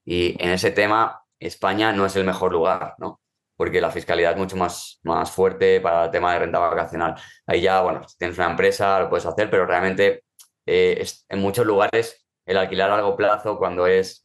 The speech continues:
no soy tan experto ahí, tú eres más experto que yo, pero, pero bueno, creo que está bon-, está bonificado, eh, cuando es un, cuando es vivienda habitual, entonces tiene mucho más beneficios fiscales, ¿no? Y ese es un punto que aunque la rentabilidad a nivel de ingresos brutos sea mucho más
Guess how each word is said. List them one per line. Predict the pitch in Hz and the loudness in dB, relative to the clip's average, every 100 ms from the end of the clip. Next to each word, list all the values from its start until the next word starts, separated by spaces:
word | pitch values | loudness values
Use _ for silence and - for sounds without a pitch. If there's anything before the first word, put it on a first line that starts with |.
| 87 | -6
no | 92 | -4
soy | 101 | -2
tan | 95 90 | -2 -2
experto | 92 90 87 | -2 -2 0
ahí, | 95 139 147 | 0 0 -4
tú | 92 | -4
eres | 87 | -2
más | 90 87 | -2 -6
experto | - 80 87 | -4 -2 2
que | 87 | 2
yo, | 98 - | 0 -2
pero, | 85 85 82 - | 0 2 0 -2
pero | 85 | 0
bueno, | 85 80 | 0 0
creo | 95 | 0
que | |
está | 95 101 | 2 0
bon-, | 98 101 92 | 2 2 0
está | 95 101 | -2 0
bonificado, | 110 107 98 92 113 113 113 113 110 - - _ | 0 -2 -2 0 2 4 4 4 0 -8 -20 _
eh, | - 95 95 95 95 | 0 4 4 2 0
cuando | 92 92 | 0 0
es | 92 - | -2 -4
un, | 98 90 | -10 -8
cuando | - 90 | -4 2
es | 95 95 | 2 2
vivienda | 95 92 92 | 0 0 2
habitual, | 92 90 98 110 110 110 107 _ _ _ - | 0 2 2 4 2 0 -4 _ _ _ -4
entonces | 104 104 - _ _ _ | 0 0 -4 _ _ _
tiene | - 117 | 0 0
mucho | 131 135 | 2 2
más | 117 | 2
beneficios | 117 104 104 113 | 2 -2 -2 -2
fiscales, | - 92 104 104 82 | -2 -4 0 0 0
¿no? | 95 - | -2 -4
Y | - | -6
ese | 98 113 | -4 -2
es | 123 | -2
un | 120 | -2
punto | - 139 139 135 175 - - - - | 2 2 2 0 -2 -10 -20 -10 -4
que | |
aunque | 95 98 95 | -2 0 0
la | 98 | 0
rentabilidad | 98 98 98 98 92 117 95 - _ _ _ - | 2 2 2 2 4 2 0 -6 _ _ _ -6
a | 92 | -2
nivel | 95 98 | 2 2
de | 104 110 98 113 | 2 0 0 0
ingresos | 107 107 107 107 | 2 0 0 -2
brutos | 107 120 90 - - | 0 0 -2 -4 -4
sea | 98 | -2
mucho | 98 104 104 | -2 -2 -2
más | 95 | -2